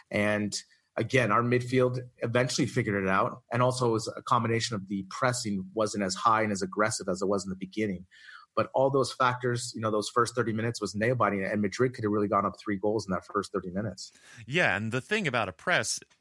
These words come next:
Speaker 2: I mean, general press tactics are that you wanna dominate the center, both horizontally and vertically in the field,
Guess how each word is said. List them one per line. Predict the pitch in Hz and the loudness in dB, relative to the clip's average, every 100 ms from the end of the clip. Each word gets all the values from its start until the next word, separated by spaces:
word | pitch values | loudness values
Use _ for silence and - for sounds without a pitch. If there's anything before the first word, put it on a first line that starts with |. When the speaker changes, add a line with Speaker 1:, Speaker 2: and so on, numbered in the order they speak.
| - | -8
Speaker 2:
I | 110 | -4
mean, | 113 101 | -4 -4
general | 117 151 156 107 90 - _ | -2 0 0 -2 -4 -10 _
press | - 120 110 - _ _ | -2 -2 -2 -8 _ _
tactics | - 117 - 87 82 90 | 0 0 0 -6 -4 -4
are | 87 | -4
that | 90 92 | -2 -4
you | 92 | -6
wanna | 95 98 87 | -4 -4 -2
dominate | 101 95 95 92 90 - | -2 -2 -2 -4 -6 -6
the | |
center, | 87 104 90 80 | -4 -4 -4 -6
both | 69 92 87 | -6 -6 -6
horizontally | 110 98 87 90 85 85 85 | -4 -4 -2 -4 -6 -6 -4
and | 85 85 | -4 -4
vertically | 85 82 80 82 80 | -6 -6 -6 -6 -4
in | 80 | -6
the | 78 | -8
field, | - 92 80 | -8 -6 -6